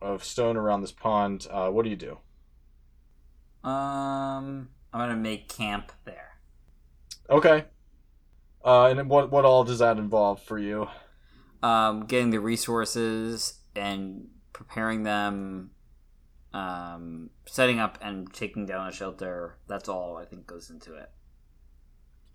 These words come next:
Speaker 1: Yeah, and I assume you brought some kind of, like, small tent or at least a couple of posts that you could use.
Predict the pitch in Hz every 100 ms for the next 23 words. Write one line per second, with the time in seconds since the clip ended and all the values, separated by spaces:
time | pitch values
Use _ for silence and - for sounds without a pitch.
0 | - 135 107 104 123 127 127 123 113 147
1 | 127 107 107 98 - 101 98 92 87 85
2 | - 101 87 - 87 87 - 85 85 87
3 | 85 - - 92 87 80 - 90 87 -
4 | 76 90 - 82 85 87 -